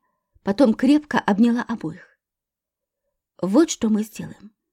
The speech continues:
сказала она с ледяным спокойствием. «Мы начнём с тебя, Кале. Ты большой мальчик, ты справишься. Это очень легко.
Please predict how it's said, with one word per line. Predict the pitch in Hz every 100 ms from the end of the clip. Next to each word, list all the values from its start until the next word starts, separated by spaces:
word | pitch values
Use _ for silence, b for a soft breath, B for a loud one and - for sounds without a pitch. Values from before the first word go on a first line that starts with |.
| _ _
сказала | - - 202 226 190
она | - 220 220
с | 202
ледяным | 196 226 233
спокойствием. | 220 214 220 175 - - - _ _ _ _ _ _ _ _ _
«Мы | 220 302
начнём | 269 277 - 277
с | 262
тебя, | - 254 202
Кале. | 160 180 170 - _ _ _ _ _ _ _ -
Ты | 247
большой | 240 262 - 226
мальчик, | 240 294 - - - _ _
ты | -
справишься. | 208 - 202 170 - - - _ _ _ _ _ _
Это | - 233 -
очень | - 262 - 233
легко. | 240 - -